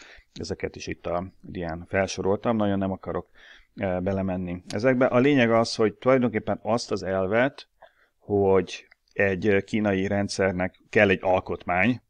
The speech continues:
ami írásban rögzíti, hogy melyik szerv milyen viszonyban van a többivel, illetve, hogy az állampolgároknak milyen jogai, meg kötelességei vannak. Ezt az alapelvet, ezt a kínai kommunisták is, ö, átvették. Ez,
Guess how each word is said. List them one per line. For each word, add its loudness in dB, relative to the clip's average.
ami -6
írásban -4
rögzíti, -4
hogy -4
melyik -2
szerv 4
milyen 0
viszonyban -4
van -4
a -10
többivel, 2
illetve, 4
hogy 2
az 0
állampolgároknak 0
milyen -2
jogai, -4
meg -14
kötelességei -10
vannak. 0
Ezt 2
az 0
alapelvet, 2
ezt -4
a 0
kínai -4
kommunisták -6
is, -8
ö, -2
átvették. -4
Ez, -8